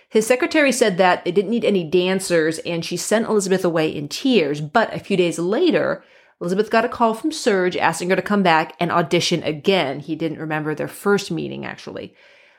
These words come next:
But he wasn't totally forthcoming about his motivation for doing so. Serge was in a bit of a spot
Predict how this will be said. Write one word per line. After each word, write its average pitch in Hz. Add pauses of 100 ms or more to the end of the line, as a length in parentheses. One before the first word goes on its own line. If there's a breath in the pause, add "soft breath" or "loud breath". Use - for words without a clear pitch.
(140 soft breath)
But - (160)
he 240
wasn't 247
totally 247
forthcoming 185
about 170
his 175
motivation 160
for 156
doing 151
so. 92 (340 soft breath)
Serge 247
was 220
in 214
a 202
bit 190
of 196
a 226
spot 170